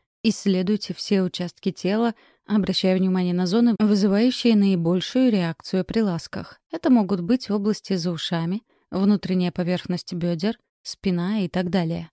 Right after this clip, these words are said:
Экспериментируйте с разной силой и типом прикосновений, поцелуями, поглаживаниями, пощипыванием, вибрацией. Найдите оптимальные движения. Определите самые чувствительные области груди,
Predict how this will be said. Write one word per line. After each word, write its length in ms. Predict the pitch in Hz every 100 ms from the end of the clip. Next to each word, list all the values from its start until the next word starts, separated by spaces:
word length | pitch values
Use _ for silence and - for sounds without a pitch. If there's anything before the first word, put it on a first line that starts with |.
| _ _ _
Экспериментируйте 1080 | 233 - - 202 185 185 - 208 202 185 196
с 100 | -
разной 420 | 185 180 180 226
силой 460 | 233 - 190 208 254
и 280 | - 196 175
типом 420 | - 190 180 180
прикосновений, 880 | 196 - 170 185 196 220 175 170 _ _ _
поцелуями, 720 | - - 214 180 202 214 202 190
поглаживаниями, 960 | - 262 185 185 185 185 185 185 180 180 _ _ _
пощипыванием, 920 | - - - 202 208 185 185 185 180 - -
вибрацией. 840 | 196 165 180 165 - - 170 165 _ _ _ -
Найдите 600 | 208 202 175 175 - 247
оптимальные 600 | 240 - 180 180 175 180
движения. 540 | 165 214 196 170 180 - _ _ _ _
Определите 600 | - 196 196 202 285 - 269
самые 420 | - 208 247 269
чувствительные 720 | - - 190 175 233 233 208
области 400 | 185 165 175 -
груди, 480 | 175 165 160 175